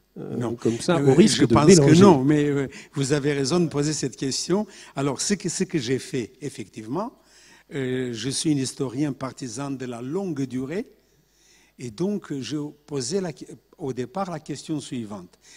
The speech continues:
Speaker 2: Si l'antisémitisme, ou disons l'antijudaïsme, si vous voulez, la, disons la haine, hein,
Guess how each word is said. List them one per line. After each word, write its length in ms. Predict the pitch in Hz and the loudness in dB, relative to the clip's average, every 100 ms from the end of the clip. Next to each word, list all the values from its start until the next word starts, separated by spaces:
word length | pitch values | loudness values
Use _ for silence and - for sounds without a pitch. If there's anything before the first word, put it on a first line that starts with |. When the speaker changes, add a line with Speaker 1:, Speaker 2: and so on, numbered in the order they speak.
| - - | -20 -6
Speaker 2:
Si 460 | - - 247 254 - | 0 4 6 4 2
l'antisémitisme, 920 | 151 156 139 - 143 135 123 107 101 | 2 2 0 -2 -2 -4 -8 -12 -10
ou 80 | 117 | -8
disons 280 | 110 120 135 | -6 -2 -2
l'antijudaïsme, 680 | 127 120 127 123 131 123 | -2 -2 -2 -2 -4 -4
si 140 | - 117 | -6 -8
vous 40 | |
voulez, 160 | 101 95 - | -10 -12 -8
la, 100 | 156 | -4
disons 320 | 151 151 175 | 4 8 8
la 220 | 160 147 151 | 6 2 -4
haine, 320 | 196 180 156 - - _ - | -6 -4 -6 -8 -20 _ -10
hein, 180 | 139 | -8